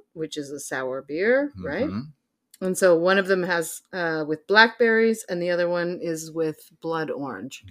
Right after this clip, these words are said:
Speaker 2: Blood orange. Red
Speaker 1: So,
Speaker 2: blood orange,
Speaker 1: <clears throat>
Speaker 2: yeah.
Speaker 1: also on the side of the label, it says, "Increase your experience." This is in English, by the way. "Increase your
Speaker 2: Mm-hmm.
Speaker 1: experience by mixing it with its twin sister."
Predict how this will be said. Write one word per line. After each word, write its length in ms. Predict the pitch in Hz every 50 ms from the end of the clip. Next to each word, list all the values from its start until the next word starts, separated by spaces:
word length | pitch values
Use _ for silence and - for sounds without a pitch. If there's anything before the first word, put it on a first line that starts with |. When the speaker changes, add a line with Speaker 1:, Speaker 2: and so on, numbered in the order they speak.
| 85 _
Speaker 2:
Blood 300 | 78 76 73 76 78 87
orange. 840 | 78 78 80 82 120 123 127 - _ - - - - - - - - _ _ _ _ - -
Red 100 | - -
Speaker 1:
So, 260 | 233 220 196 175 175 -
Speaker 2:
blood 220 | - - - - - -
orange, 360 | - 294 254 254 247 - - -
Speaker 1:
<clears throat> 20 |
Speaker 2:
yeah. 80 | - 226
Speaker 1:
also 340 | 233 269 269 - 226 202
on 240 | - 196 208 214 226
the 60 | 214
side 260 | 202 - 226 214 208 202
of 80 | 190 175
the 60 | 175
label, 280 | 175 180 180 160 165 165
it 120 | 170 - -
says, 320 | - 170 160 160 156 - _ -
"Increase 520 | 208 226 233 - - 330 440 - - -
your 180 | 262 247 226 214
experience." 600 | 214 - - - - 220 214 196 165 151 151 -
This 140 | - 196 180
is 80 | 175 185
in 120 | 185 170 175
English, 280 | 180 170 156 151 -
by 120 | - 147 143
the 80 | 143
way. 220 | 135 120 143 147 _ -
"Increase 380 | 196 196 - 294 302 320 -
your 80 | - 254
Speaker 2:
Mm-hmm. 20 | 247
Speaker 1:
experience 540 | - - - - 214 214 208 202 196 196 -
by 180 | - 175 165 170
mixing 480 | 170 185 214 220 - - 247 233 214
it 180 | 208 202 - 190
with 240 | 175 165 160 - - -
its 280 | 170 160 - - -
twin 380 | - - - 202 190 190 196 196
sister." 680 | - - - 175 175 - - - 139 123 104 - - 151